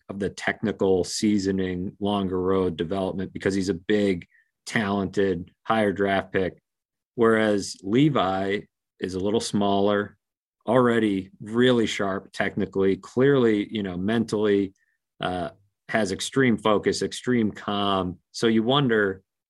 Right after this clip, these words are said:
is it time for him to just make the jump? What more can he gain? But I think what he mentioned is exactly what he has to gain, feeling that pressure. And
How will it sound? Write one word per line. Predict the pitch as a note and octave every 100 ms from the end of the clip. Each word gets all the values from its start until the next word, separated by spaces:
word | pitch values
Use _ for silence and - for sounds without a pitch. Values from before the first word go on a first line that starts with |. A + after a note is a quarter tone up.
| _ _ -
is | G#2
it | G#2+
time | - G#2+ G#2+ G2
for | G2+
him | G2+ G#2 F#2+
to | G#2 G2+ F#2+ F2+ -
just | - G2 G#2+
make | F#2+ E2+
the |
jump? | E2+ A2+ F2+
What | - G2
more | G2+ G2
can | F#2 F#2+
he | E2+
gain? | D#2+ G#2 A2+ F#2+ E2+
But | D#2+ G2
I | G2
think | - A2+ G#2 - _ _ _ _ _ _ _ _ _
what | G2+ C3
he | - A#2+
mentioned | G#2 D3+ - E2+ F2 -
is | F#2
exactly | F#2+ G2+ F#2+ - G2+
what | G2 G2
he | F#2
has | F#2 F2+
to | -
gain, | E2 G2 B2 G#2+
feeling | - G#2 G2+ F#2+
that | F#2 -
pressure. | F#2 G#2+ - D2+ D#2 -
And | F#2+ F#2 F2+ F2